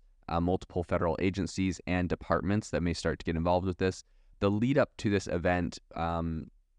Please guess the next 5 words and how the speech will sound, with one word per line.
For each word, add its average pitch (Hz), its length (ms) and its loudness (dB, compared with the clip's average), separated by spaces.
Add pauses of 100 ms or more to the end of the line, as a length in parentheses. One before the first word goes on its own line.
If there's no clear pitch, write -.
(360)
has 98 280 0
seen 95 580 0
the 92 360 0
Biden 87 220 2
administration 92 960 0